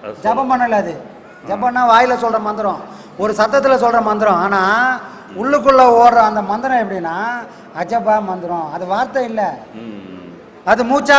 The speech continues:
Speaker 2: ஓடின்னு இருக்குது.
Speaker 1: ம்.
Speaker 2: பாம்பு எப்படி அந்த ப-, புசு புசுன்னு
Speaker 1: புசு புசு.
Speaker 2: சொல்லுமோ அந்த மாதிரி அது உள்ளுக்குள்ள ஓடிட்டு இருக்குது.
Speaker 1: ம், ம்.
Speaker 2: அப்ப அந்த மந்திரத்தை நீங்க உருவேத்தி மேல நிறுத்தினா, அதுக்கு தான் சிவபெருமானே கழுத்துல பாம்பை காட்டுறாரு.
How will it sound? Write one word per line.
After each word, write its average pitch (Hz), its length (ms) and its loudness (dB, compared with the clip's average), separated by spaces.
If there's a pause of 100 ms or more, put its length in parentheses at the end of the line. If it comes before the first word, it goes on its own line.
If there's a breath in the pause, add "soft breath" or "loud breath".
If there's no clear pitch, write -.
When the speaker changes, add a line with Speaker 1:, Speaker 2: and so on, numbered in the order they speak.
Speaker 2:
ஓடின்னு 269 300 6
இருக்குது. 220 380 2 (220)
Speaker 1:
ம். 113 200 -14
Speaker 2:
பாம்பு 262 380 2
எப்படி 254 220 4
அந்த 226 260 4
ப-, 220 280 4
புசு 214 200 -8
புசுன்னு 226 240 -10
Speaker 1:
புசு - 20 -6
புசு. 233 120 -8
Speaker 2:
சொல்லுமோ 220 600 -2 (260 loud breath)
அந்த 226 240 0
மாதிரி 254 220 6
அது 233 280 2
உள்ளுக்குள்ள 247 280 -2
ஓடிட்டு 220 460 -4
இருக்குது. 170 360 -8 (220)
Speaker 1:
ம், 107 440 -16
ம். 92 300 -16
Speaker 2:
அப்ப 160 220 -6
அந்த 202 360 -2
மந்திரத்தை 240 480 0
நீங்க 220 220 -4
உருவேத்தி 226 480 -2
மேல 233 320 0
நிறுத்தினா, 208 580 -4
அதுக்கு 190 160 -12
தான் 233 160 -4
சிவபெருமானே 214 560 -4 (520 loud breath)
கழுத்துல 240 360 0
பாம்பை 226 300 -2
காட்டுறாரு. 180 340 -6